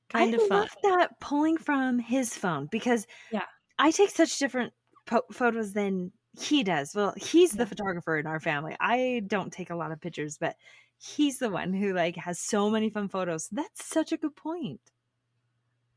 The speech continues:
Speaker 1: Love that. I'm just picturing, uh, pulling f-, more pictures from my husband's phone, and they're probably really flattering
Speaker 2: <laughs>
Speaker 1: angles and
Speaker 2: Right.
Speaker 1: faces.
Speaker 2: Yes.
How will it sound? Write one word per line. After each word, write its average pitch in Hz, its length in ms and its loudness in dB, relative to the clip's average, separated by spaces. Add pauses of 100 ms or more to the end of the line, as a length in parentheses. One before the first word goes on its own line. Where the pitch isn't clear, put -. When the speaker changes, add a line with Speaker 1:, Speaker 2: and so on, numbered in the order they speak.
(120)
Speaker 1:
Love 190 220 -10
that. 196 180 -10
I'm 208 140 -4
just 190 220 -8
picturing, 196 520 -6
uh, 262 340 -16 (160)
pulling 190 320 -6
f-, - 180 -20 (140)
more 196 320 -6
pictures 196 420 -10
from 202 140 -6
my 196 140 -4
husband's 190 400 -6
phone, 190 340 -6
and 214 180 -4
they're 190 160 -6
probably 185 400 -4
really 185 560 -2
flattering 190 720 -6 (280)
Speaker 2:
<laughs> - 180 10
Speaker 1:
angles 220 1080 4
and 196 260 0
Speaker 2:
Right. 240 200 8
Speaker 1:
faces. 226 960 2
Speaker 2:
Yes. 294 460 2